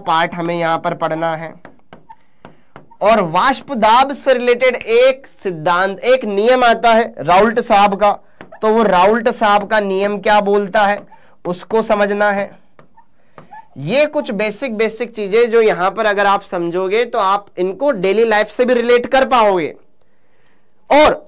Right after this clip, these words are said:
उसके बाद यहां पर अगला आता है अणु संख्यक गुणधर्म, अणु संख्यक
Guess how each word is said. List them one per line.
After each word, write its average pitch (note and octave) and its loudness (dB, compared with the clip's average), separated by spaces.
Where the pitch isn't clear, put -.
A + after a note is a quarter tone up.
उसके D4+ 0
बाद C4 2
यहां A#3 0
पर C4 0
अगला A3+ 2
आता A3+ 2
है - 0
अणु C#4+ 2
संख्यक A3 -4
गुणधर्म, F3+ -4
अणु G3 -2
संख्यक F#3 -4